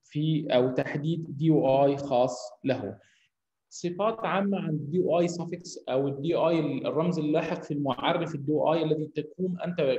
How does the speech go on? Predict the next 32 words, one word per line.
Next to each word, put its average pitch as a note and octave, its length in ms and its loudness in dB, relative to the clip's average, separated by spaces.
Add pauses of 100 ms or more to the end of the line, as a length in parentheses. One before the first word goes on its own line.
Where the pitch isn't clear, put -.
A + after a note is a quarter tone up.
(100)
كناشر D#3+ 420 0
بتحديده، D#3+ 680 -4
أنه D#3 280 -2
يجب E3+ 260 0
أن D3+ 140 -2
يكون D3+ 380 -2
متسق، E3+ 560 -4 (420)
يجب E3 260 2
أن D#3 120 0
يكون D#3 420 -2
بسيط، F3+ 480 -2
وأيضًا E3 400 0
يجب E3+ 240 -2
أن C#3+ 140 -4
يكون C#3+ 420 -4
قصير. C3+ 500 -2 (280)
والشق G#3+ 380 -2
المهم F#3+ 360 2
أيضًا، F3 540 0 (220)
أو C#3+ 220 2
من D3+ 80 -2
المهم D#3 340 -2
ذكره E3+ 260 0
هنا، E3+ 300 -2
أن D3 120 0
هذا E3+ 420 0
ال-، C3 460 0 (140)
ال-، A#2 240 -8 (300)
الرمز E3 320 2
اللاحق D3 500 0
في - 120 -16
المعرف C#3+ 540 -2